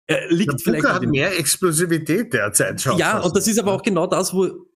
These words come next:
Speaker 1: Pollard hat auch mehr Ex-, Ex-, äh, Explosivität als Sieg, aber Sieg macht dir dann
Speaker 2: Yes.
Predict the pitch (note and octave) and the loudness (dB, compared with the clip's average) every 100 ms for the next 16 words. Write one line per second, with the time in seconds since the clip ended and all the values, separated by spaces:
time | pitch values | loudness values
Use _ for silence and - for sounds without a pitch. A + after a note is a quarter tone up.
0 | - E3+ F3 G#3+ G3 F3+ F#3+ D#3+ E3 E3+ | -4 0 2 0 0 0 0 0 2 0
1 | - - E3 E3+ D#3+ D#3 D#3+ - F3+ E3+ | -2 -4 -2 0 0 0 -2 -2 -2 -2
2 | E3 D3+ D#3+ E3 D3 D3 - G3 A3 G#3+ | -2 0 0 0 -2 -2 -2 0 0 0
3 | D#3+ - G#3+ G3 F3 F3 G#3+ F3 D3+ | 0 0 -2 0 -2 0 0 2 2